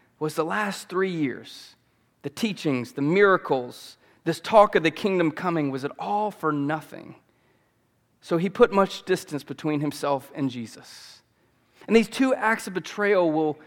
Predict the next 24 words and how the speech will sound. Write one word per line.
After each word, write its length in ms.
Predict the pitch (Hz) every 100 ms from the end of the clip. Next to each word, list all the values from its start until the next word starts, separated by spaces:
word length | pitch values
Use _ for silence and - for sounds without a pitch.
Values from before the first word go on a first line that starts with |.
| - -
will 140 | - 180
end 300 | 226 233 190
with 160 | 175 175
two 260 | - 247
totally 500 | - - 240 202 180
different 380 | 147 175 - 165 -
outcomes. 840 | 165 143 - 127 - - - - _ _ _ _ _ _ _ -
Peter's 400 | 247 269 233 175
act 340 | 156 160 170 -
will 160 | 165
lead 300 | 160 180 190 -
to 300 | 196 185 151
repentance 880 | 160 - 220 180 120 - - - - _ _ _ _ _
and 80 | 143
forgiveness 1000 | - 156 147 220 165 135 - - - - _ _ _ _ _ -
and 100 | 170
a 60 |
mantle 580 | 156 170 196 220 220 175
of 180 | 160 147
leadership 640 | 175 202 170 - 143 135
within 400 | 143 135 147 143
the 100 | 135
church. 800 | 131 - 127 - - - - - _ _ _ _ _ _ _ _ _
Judas' 360 | 143 196 247 202